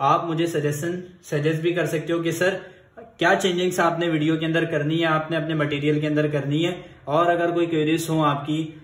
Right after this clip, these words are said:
तो मेरा WhatsApp group आप एक तो comment box के अंदर mention करो, नहीं तो WhatsApp group की मैं link share करूंगा अपने description के अंदर,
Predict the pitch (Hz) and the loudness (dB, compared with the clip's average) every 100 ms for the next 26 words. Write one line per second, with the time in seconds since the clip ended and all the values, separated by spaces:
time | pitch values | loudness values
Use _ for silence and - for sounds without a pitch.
0 | - 151 143 143 156 139 135 170 160 160 | -8 -4 -2 0 0 0 -2 -2 -2 0
1 | 165 - 147 147 - 151 151 170 160 151 | -2 -2 -2 -2 -2 -4 -2 -2 0 0
2 | 160 160 175 170 175 170 165 180 175 180 | 0 0 0 0 0 0 0 0 0 2
3 | 202 202 - - - _ _ _ _ 139 | 2 0 -8 -16 -20 _ _ _ _ -2
4 | 170 196 214 - - - 165 147 160 160 | 0 0 -2 -8 -18 -6 0 2 2 2
5 | 196 170 170 175 185 185 160 143 165 - | 2 2 2 2 0 0 0 2 0 2
6 | 175 170 165 151 170 175 175 156 - 147 | 2 2 2 0 0 -2 -2 -4 -4 -4
7 | 147 139 131 120 113 110 | -4 -4 -2 -4 -4 -8